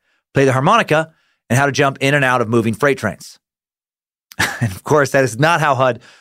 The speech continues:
defines homelessness. That is just the result of me watching too many, uh, cartoons as a kid. There are six aspects in hud's definition. A-,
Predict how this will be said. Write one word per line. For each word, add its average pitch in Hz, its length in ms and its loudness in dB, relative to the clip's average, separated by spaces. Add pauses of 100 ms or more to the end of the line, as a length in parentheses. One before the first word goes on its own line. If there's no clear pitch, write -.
(300)
defines 123 340 -2
homelessness. 113 460 -4
That 104 280 -4
is 101 120 -8
just 107 200 -4
the 101 80 -6
result 104 220 0
of 95 60 -8
me 123 100 0
watching 117 300 -2
too 113 140 -2
many, 107 280 -2 (320)
uh, 95 240 0
cartoons 104 400 -2
as 95 100 -6
a - 40 -14
kid. 101 240 -4 (760)
There 175 140 2
are 180 40 0
six - 280 -2
aspects 180 480 -2
in 131 80 -6
hud's 127 240 0
definition. 110 500 -4 (1200)
A-, 95 100 -6